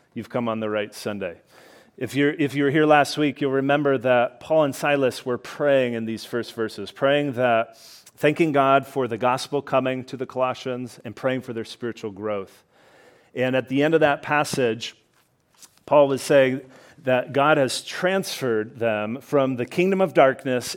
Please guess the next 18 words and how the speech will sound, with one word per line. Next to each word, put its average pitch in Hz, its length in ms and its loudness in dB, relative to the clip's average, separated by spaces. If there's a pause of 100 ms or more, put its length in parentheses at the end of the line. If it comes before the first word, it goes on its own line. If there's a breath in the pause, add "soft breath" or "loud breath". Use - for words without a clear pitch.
into 160 300 -2
the 139 80 -2
kingdom 127 500 -6
of 107 100 -8
his 107 160 -10
beloved 104 460 -8
Son. 92 340 -14 (480 soft breath)
And 120 140 -6
now 165 160 4
we 185 120 6
come 151 340 0
in 127 100 -4
verse 139 240 -4
fifteen, 139 720 -4 (260 loud breath)
and 131 120 -4
we 143 80 0
get 165 140 0
to 143 280 2